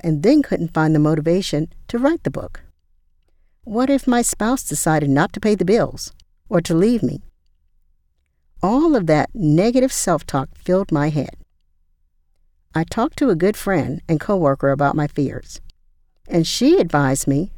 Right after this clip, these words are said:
to request a leave of absence. It would be unpaid, but at least I could go back to work if I needed to. So, I requested that leave,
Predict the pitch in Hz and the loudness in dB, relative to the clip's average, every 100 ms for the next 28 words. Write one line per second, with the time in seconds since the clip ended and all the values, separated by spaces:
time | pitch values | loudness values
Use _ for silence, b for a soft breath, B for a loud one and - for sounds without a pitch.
0 | - _ - 262 247 240 233 240 262 - | -20 _ -4 0 0 -2 -2 -2 -2 -2
1 | 233 190 202 214 202 202 - - - - | 0 2 2 0 0 -2 -4 -12 -14 -16
2 | - - _ _ _ _ _ _ - - | -18 -20 _ _ _ _ _ _ -4 0
3 | 320 220 180 147 147 202 180 - - - | 0 2 4 4 2 0 -2 -4 -12 -20
4 | _ _ _ - 170 160 - 147 208 320 | _ _ _ -8 -4 -2 -2 -2 -2 -2
5 | 165 - - 151 143 143 143 175 180 - | -2 -8 -10 -8 -6 -2 -2 0 0 -2
6 | 285 170 135 - - 165 160 165 143 - | -2 0 -2 -6 -8 -2 2 2 2 -2
7 | - - - - _ _ _ _ _ _ | -10 -12 -14 -20 _ _ _ _ _ _
8 | _ _ _ _ - - 240 175 - - | _ _ _ _ -18 -4 -2 -2 -4 -16
9 | - _ - 160 151 143 160 160 - 156 | -20 _ -2 0 0 0 -2 -2 -4 -2
10 | 151 143 135 - | -2 -2 -6 -8